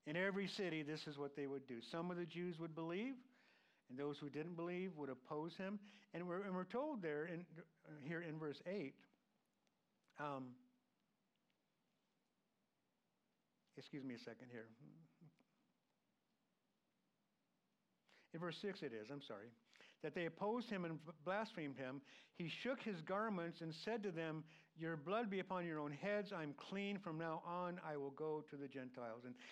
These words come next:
and the shaking of the garments basically is a sign of, of him, him rejecting, their rejecting of the word that, that, that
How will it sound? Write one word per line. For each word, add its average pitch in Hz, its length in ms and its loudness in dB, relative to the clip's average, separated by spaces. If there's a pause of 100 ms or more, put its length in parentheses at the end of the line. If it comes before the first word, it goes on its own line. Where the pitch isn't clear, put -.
(160)
and 147 80 -2
the 143 80 0 (100)
shaking 208 360 4
of 170 80 0
the 160 80 0
garments 165 540 2
basically 170 480 0
is 139 120 -2
a 135 80 0 (140)
sign 160 300 0 (320)
of, 135 80 2 (100)
of 147 160 -2
him, 180 340 2 (600)
him 220 340 4
rejecting, 185 880 2 (220)
their 220 360 4
rejecting 156 920 0
of 160 200 0
the 147 100 2
word 165 440 0
that, 147 220 0 (160)
that, 135 220 0 (380)
that 139 140 -2